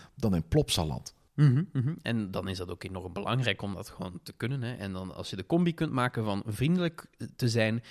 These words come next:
Speaker 2: van hard te kunnen doorwerken, om veel mensen te kunnen verwerken en, ja, efficiëntie, dat allemaal kunt combineren, dan, dan ben je goed bezig. En daar zijn ze de afgelopen jaren enorme stappen op
Speaker 1: Dus
Speaker 2: aan
Speaker 1: ik,
Speaker 2: het
Speaker 1: ik
Speaker 2: zetten.
Speaker 1: vind, ik vind het, het personeel van Bellewaarde ook uitstekend. Ik heb het gevoel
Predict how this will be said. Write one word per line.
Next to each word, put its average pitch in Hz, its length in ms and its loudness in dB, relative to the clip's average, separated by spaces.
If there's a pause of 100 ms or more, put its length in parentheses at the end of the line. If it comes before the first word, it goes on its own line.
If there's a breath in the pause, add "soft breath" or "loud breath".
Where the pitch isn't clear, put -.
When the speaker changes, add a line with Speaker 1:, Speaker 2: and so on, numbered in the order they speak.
(160 loud breath)
Speaker 2:
van 95 180 -4
hard 85 260 2
te 165 80 -2
kunnen 156 260 2
doorwerken, 123 520 0
om 110 120 0
veel 117 200 2
mensen 120 300 0
te - 80 -8
kunnen 117 240 -2
verwerken 104 460 -2 (320 loud breath)
en, 104 280 0
ja, 67 280 -8
efficiëntie, 110 880 -4 (520)
dat 123 240 -2
allemaal 120 200 0
kunt 117 200 -4
combineren, 135 640 0 (340 loud breath)
dan, 98 380 2
dan 107 140 -2
ben 110 80 2
je 101 60 0
goed 110 160 -4
bezig. 110 360 -4
En 120 80 -6
daar 120 80 0
zijn 117 140 2
ze 110 60 0
de 107 60 0
afgelopen 113 340 -4
jaren 104 220 -2
enorme 113 300 -2
stappen - 300 -6
op 107 60 -6
Speaker 1:
Dus 101 80 -4
Speaker 2:
aan - 60 -4
Speaker 1:
ik, 127 60 -4
Speaker 2:
het 127 120 -4
Speaker 1:
ik - 60 -2
Speaker 2:
zetten. 208 220 4
Speaker 1:
vind, - 100 0
ik - 20 -6
vind - 480 2
het, 107 180 0
het 101 80 -4
personeel 131 360 6
van 120 120 4
Bellewaarde 104 400 4
ook - 120 0
uitstekend. 131 440 -2
Ik - 60 -10
heb 156 140 0
het - 40 -2
gevoel 190 380 4